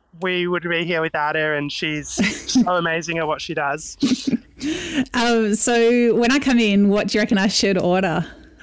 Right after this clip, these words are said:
Speaker 1: When you come in, you should definitely have the Mediterranean fried chicken. It's delicious. Um,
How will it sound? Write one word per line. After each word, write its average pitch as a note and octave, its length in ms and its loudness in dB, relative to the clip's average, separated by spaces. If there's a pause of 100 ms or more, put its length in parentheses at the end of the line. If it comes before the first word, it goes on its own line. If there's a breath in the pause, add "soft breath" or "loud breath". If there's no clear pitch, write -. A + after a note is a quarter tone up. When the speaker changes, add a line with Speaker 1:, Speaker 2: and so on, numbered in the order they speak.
(140)
Speaker 1:
When A3 200 0
you C4 60 0
come C#4 140 0
in, C4+ 100 2
you C4 60 2
should A3 220 -2
definitely A3 520 0
have G#3+ 220 0
the G#3+ 80 -2
Mediterranean F#3 560 -2
fried E3+ 220 -4
chicken. E3 340 -6
It's - 300 -8 (160)
delicious. F#3+ 760 -2 (400 loud breath)
Um, F3+ 460 -2